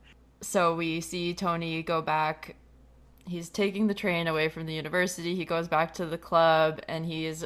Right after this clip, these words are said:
ready to confront Sid and Michelle. And finally, he just approaches them.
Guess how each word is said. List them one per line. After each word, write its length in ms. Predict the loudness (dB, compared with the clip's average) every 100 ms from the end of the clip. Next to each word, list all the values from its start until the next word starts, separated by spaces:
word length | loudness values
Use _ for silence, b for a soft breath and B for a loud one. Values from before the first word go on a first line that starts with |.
| -4
ready 520 | 0 0 0 -4 -4
to 580 | -4 -4 -2 -2 -2 -4 -8 _ -20 _ -20 -20 -16
confront 840 | -8 -8 -4 4 4 4 0 -6 -8
Sid 240 | -2 0
and 180 | 0 -2
Michelle. 760 | -4 0 2 4 4 4 2 4
And 460 | 4 4 0 -6
finally, 580 | 0 2 2 0 -2 -4
he 180 | -6 -8
just 420 | -4 -4 -6 -14 -20 -20 -10
approaches 580 | -2 6 6 6 0 2
them. 460 | 2 4 2 -2